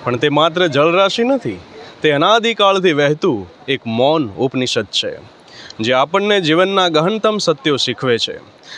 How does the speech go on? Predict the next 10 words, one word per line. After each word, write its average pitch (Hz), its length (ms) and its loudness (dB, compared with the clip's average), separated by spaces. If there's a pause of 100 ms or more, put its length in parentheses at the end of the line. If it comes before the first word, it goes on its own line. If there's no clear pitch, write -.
(140)
દરિયાની 196 440 4
સપાટી 190 440 2
પર 175 180 2
ઉછળતા 143 580 0 (400)
મોજા 151 580 2 (280)
એ 165 80 2
આપણા 175 320 2
મનની 165 360 0
માયા 156 380 2
છે, - 180 -8